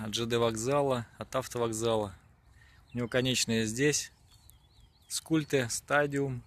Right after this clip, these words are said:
ну и просто Скульте. Там ещё Ил двадцать восьмой стоит, я его сфотографировал. Места здесь просто обалденные. <clears throat> Буквально как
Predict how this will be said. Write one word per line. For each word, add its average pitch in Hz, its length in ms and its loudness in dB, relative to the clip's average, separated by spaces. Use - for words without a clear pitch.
ну 151 120 -6
и 123 40 -8
просто 135 300 -2
Скульте. 110 520 -4
Там 117 160 -4
ещё 113 220 -2
Ил 120 60 -2
двадцать 110 300 -2
восьмой 110 340 -2
стоит, 104 300 -4
я 101 60 -4
его 98 80 -4
сфотографировал. 101 640 -8
Места 131 360 0
здесь 143 160 0
просто 123 340 -2
обалденные. 113 840 -2
<clears throat> - 0 -
Буквально 120 720 0
как 120 200 -4